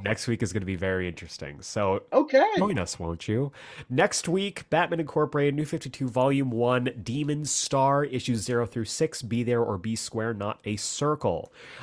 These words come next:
Speaker 1: Uh, one last thing before we get out of here, I wanted to do a quick little announcement. If you are in the, uh, Southern California, L A area specifically... Um, I got a really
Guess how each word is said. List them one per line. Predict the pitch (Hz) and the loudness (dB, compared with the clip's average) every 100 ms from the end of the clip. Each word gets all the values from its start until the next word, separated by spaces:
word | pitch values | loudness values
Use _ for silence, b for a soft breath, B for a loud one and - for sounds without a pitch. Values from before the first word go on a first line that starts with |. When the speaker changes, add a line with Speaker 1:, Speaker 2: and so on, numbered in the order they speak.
| - | 2
Speaker 1:
Uh, | 123 123 | 4 6
one | 135 165 339 359 | 4 4 2 2
last | 220 190 - - | 2 2 0 2
thing | 151 131 | 2 2
before | 123 135 | 0 0
we | 123 107 | 0 0
get | 101 | 0
out | 98 | 2
of | 95 87 | 0 -4
here, | - 90 87 90 - | -4 -2 0 -2 0
I | 110 | 0
wanted | 156 175 | 0 -2
to | 156 | -2
do | 147 131 | 0 0
a | |
quick | - 139 127 | 0 -4 0
little | 110 101 | 0 0
announcement. | 92 90 87 - 90 87 90 | 0 -2 -4 -4 -4 -6 -6
If | - 131 | -8 -4
you | 170 180 - | -2 -2 0
are | 120 107 101 101 - | 2 4 2 0 -4
in | 104 104 87 | -6 -6 -8
the, | 98 95 92 90 90 - | -6 -4 -4 -4 -6 -6
uh, | 85 82 78 76 | -6 -6 -6 -8
Southern | 85 123 117 | -6 -6 -4
California, | 107 101 107 101 98 98 | -2 -2 -2 -4 -4 -6
L | 92 92 | -6 -4
A | 90 - | -4 -4
area | 85 87 85 | -4 -4 -6
specifically... | - - - 90 - - 82 - - b b b b b b | -8 -10 -10 -10 -12 -14 -14 -14 -16 b b b b b b
Um, | 107 92 87 82 80 85 85 _ _ _ _ _ - | 0 2 2 0 -4 -8 -12 _ _ _ _ _ -6
I | 131 | -2
got | 139 139 | 2 2
a | |
really | 123 120 120 | 4 4 4